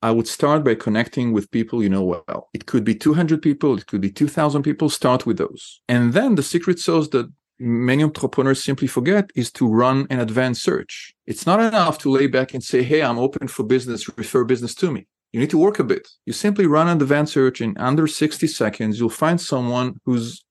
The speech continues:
an ideal client of yours. And when you share a mutual connection with that person, if you keep in touch with your connections and if you perform networking activities helping those people, then you're able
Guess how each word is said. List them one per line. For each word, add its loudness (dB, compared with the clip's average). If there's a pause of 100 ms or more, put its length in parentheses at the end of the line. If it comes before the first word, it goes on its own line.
(180)
an 0
ideal 2
client -2
of -6
yours. -6 (200)
And 2
when 4
you 4
share 2
a 0
mutual -2
connection -4
with 0
that 0
person, -2 (500)
if -2
you 2
keep -2
in -2
touch 0
with 2
your 2
connections -2
and -2
if -6
you -2 (160)
perform 2
networking 0
activities -2
helping 0
those 0
people, -6 (260)
then 2
you're 0 (120)
able 2